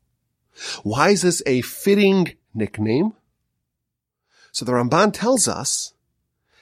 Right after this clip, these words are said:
that the soup that Esav coveted was a red soup. It was a red lentil soup. Why was it red? So the Ramban says it was either red 'cause of the lentils, or maybe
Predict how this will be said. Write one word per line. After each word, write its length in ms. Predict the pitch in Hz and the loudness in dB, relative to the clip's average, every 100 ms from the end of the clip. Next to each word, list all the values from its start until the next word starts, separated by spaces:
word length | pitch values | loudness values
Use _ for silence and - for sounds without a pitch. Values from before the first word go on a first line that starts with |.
| - | -12
that 560 | 107 120 120 117 - - | -2 2 2 0 -8 -16
the 140 | 120 127 | -4 -2
soup 600 | - - 247 285 285 - _ _ _ _ _ _ _ - - | -2 0 2 2 0 -10 _ _ _ _ _ _ _ -20 -2
that 340 | 143 139 - | 0 0 0
Esav 600 | 165 208 - 202 165 - | 2 2 2 2 0 -2
coveted 640 | - 233 247 160 117 127 - _ _ _ _ _ _ _ - | -2 0 2 2 2 -2 -8 _ _ _ _ _ _ _ -6
was 260 | 107 113 | -2 0
a 80 | 143 | 2
red 260 | 156 180 156 | 2 2 0
soup. 380 | - 98 - - _ _ _ _ _ _ _ _ | -2 -4 -8 -20 _ _ _ _ _ _ _ _
It 60 | 95 | -14
was 140 | 95 | -8
a 80 | 101 | -4
red 380 | 110 135 139 135 _ _ | 2 2 2 -2 _ _
lentil 420 | 107 147 196 175 104 | -2 2 2 0 -2
soup. 340 | - - - _ _ _ _ _ _ _ _ _ | -4 -6 -16 _ _ _ _ _ _ _ _ _
Why 340 | - 110 123 165 | -10 0 2 4
was 240 | 185 151 | 4 2
it 80 | 156 | -4
red? 360 | 107 87 117 - | -6 -8 -10 -12
So 140 | 104 | -6
the 60 | 113 | -4
Ramban 300 | 127 175 175 | 0 0 0
says 160 | 123 | -4
it 80 | 131 | -4
was 140 | 123 | -2
either 140 | 160 156 | 0 2
red 280 | 131 143 - | 4 2 0
'cause 180 | 127 | -8
of 80 | 110 | -6
the 80 | 104 | -6
lentils, 500 | 87 76 190 220 - - - - | -8 -2 -2 -2 -6 -14 -16 -6
or 120 | 143 | -4
maybe 720 | 135 202 285 214 196 202 | 0 2 2 0 -2 -2